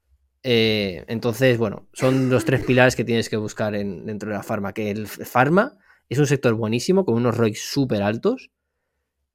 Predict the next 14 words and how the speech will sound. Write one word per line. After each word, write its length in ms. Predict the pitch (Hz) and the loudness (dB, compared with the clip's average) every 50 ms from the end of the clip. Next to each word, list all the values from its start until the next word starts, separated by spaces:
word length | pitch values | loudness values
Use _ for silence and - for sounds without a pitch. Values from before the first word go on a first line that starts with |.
| _ _ _ _ _ _ _ | _ _ _ _ _ _ _
pero 300 | - 139 127 123 123 127 | 6 6 8 8 8 6
el 80 | 117 - | 6 4
problema 280 | 113 104 110 131 135 | 2 2 2 2 2
es 40 | 127 | 0
que 60 | 127 | -2
es 80 | 113 117 | -2 -4
un 100 | 117 104 | 0 0
campo 260 | - 120 135 147 131 | 0 0 2 2 0
de 80 | 98 92 | 0 -2
minas, 340 | 90 85 - - - - | -4 -8 -12 -14 -18 -14
porque 280 | _ - 101 95 - 95 | _ -8 -6 -4 -4 -4
la 100 | 92 92 | -4 -4
gente, 640 | - - 104 104 101 - 117 113 117 - - _ _ _ _ _ _ - | -4 -4 -6 -6 -2 -2 0 0 0 -2 -6 _ _ _ _ _ _ -2
eh, 840 | 117 110 104 98 95 95 92 92 92 90 90 82 87 - - | 0 2 2 2 0 0 -2 -2 -4 -6 -6 -8 -10 -12 -16